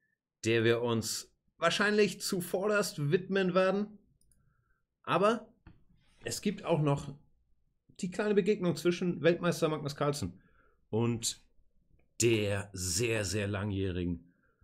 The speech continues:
Nummer zwei der Welt, Levon Aronian. Wie machen wir das, Chat? Hm, was schlagt ihr vor? Also grundsätzlich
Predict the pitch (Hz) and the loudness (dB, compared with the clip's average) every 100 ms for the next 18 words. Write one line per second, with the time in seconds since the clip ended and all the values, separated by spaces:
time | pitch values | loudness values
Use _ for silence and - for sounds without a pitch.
0 | _ _ 95 101 95 90 - 104 101 92 | _ _ -4 0 0 -4 -2 2 2 2
1 | 90 90 87 - - _ - - 104 107 | 0 0 -2 -12 -20 _ -20 -4 0 2
2 | 107 104 101 113 110 101 110 110 - _ | 2 0 0 0 2 2 0 -6 -18 _
3 | _ _ _ _ _ _ _ _ _ _ | _ _ _ _ _ _ _ _ _ _
4 | _ _ 494 _ _ _ _ _ _ _ | _ _ _ _ _ _ _ _ _ _
5 | _ _ _ _ - 139 170 156 113 - | _ _ _ _ 2 6 6 8 6 4
6 | 113 - - _ _ _ _ _ _ _ | -4 -4 -14 _ _ _ _ _ _ _
7 | _ _ _ _ _ _ _ - - - | _ _ _ _ _ _ _ -20 -20 -20
8 | _ _ _ - - - - - - - | _ _ _ -20 -20 -20 -20 -20 -20 -20
9 | _ _ _ _ - 104 107 104 101 101 | _ _ _ _ -6 -2 0 0 0 -2
10 | 98 - _ _ 98 120 - - - - | -6 -16 _ _ 2 2 0 -4 -6 0
11 | 113 107 107 - - _ 117 104 104 98 | 2 2 0 -8 -18 _ -2 2 4 4
12 | 98 92 - - - 98 87 65 - _ | 2 -2 -10 -16 -2 0 0 -2 -10 _
13 | _ - _ _ - 95 107 117 120 131 | _ -20 _ _ -6 -4 0 2 4 6
14 | 139 139 135 127 - | 6 6 6 6 0